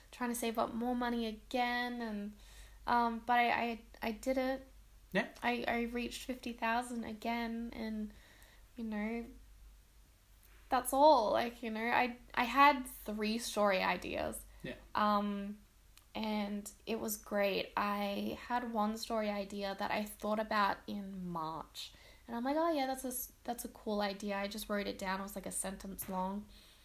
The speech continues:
Speaker 1: And it was, like, a reversal Beauty and the Beast. Um, thrown in there, Pride and Prejudice.
Speaker 2: Yeah.
Speaker 1: And I loved that idea.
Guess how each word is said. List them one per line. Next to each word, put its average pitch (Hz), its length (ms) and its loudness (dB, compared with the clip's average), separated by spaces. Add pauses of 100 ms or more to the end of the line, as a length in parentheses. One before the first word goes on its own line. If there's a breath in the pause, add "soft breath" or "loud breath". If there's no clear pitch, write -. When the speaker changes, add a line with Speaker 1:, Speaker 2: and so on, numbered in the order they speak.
(540 soft breath)
Speaker 1:
And 214 100 0
it - 20 2
was, 208 140 -2
like, 208 140 -2
a 214 40 -4
reversal 202 1040 -2 (100)
Beauty 190 260 -4
and 180 100 -6
the 185 40 -8
Beast. 180 600 -6 (640 soft breath)
Um, 190 680 -2 (1000)
thrown 196 640 4
in 202 380 0
there, 190 480 2 (880)
Pride 185 280 4
and 175 120 -8
Prejudice. 196 640 0 (260)
Speaker 2:
Yeah. 117 180 4 (360 loud breath)
Speaker 1:
And 202 100 -4
I 196 140 -2
loved 202 480 2
that 196 120 -6
idea. 180 560 -2